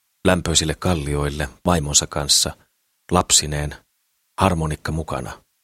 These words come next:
Tai kesäheili kainalossa, välistä pirtupullo taskussa. Siellä on hyvä kelliä, kätkössä maailmalta, rauhassa.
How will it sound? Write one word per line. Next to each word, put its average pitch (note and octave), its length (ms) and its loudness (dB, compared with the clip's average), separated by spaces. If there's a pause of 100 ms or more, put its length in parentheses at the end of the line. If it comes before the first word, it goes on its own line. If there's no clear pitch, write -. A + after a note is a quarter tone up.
(1080)
Tai E2 160 2
kesäheili D#2 560 2
kainalossa, D2 680 0 (880)
välistä D#2+ 340 2
pirtupullo D#2 540 -4
taskussa. - 600 0 (1600)
Siellä F#2 260 4
on G2 100 0
hyvä A2 180 0
kelliä, C2+ 520 -2 (760)
kätkössä E2 440 2
maailmalta, C#2+ 640 -4 (880)
rauhassa. - 640 0